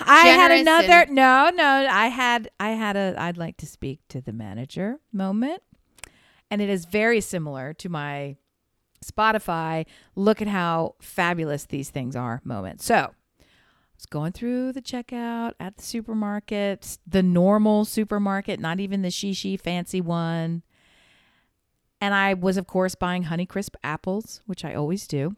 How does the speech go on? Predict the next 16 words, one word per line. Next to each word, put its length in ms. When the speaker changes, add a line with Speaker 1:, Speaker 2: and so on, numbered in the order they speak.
Speaker 1:
Don't 140
know 100
if 120
you're 100
a 40
fan 360
or 140
familiar 400
with 140
the 80
Honeycrisp 460
apple. 400
Speaker 2:
We 140
are 120
fans 400
here. 260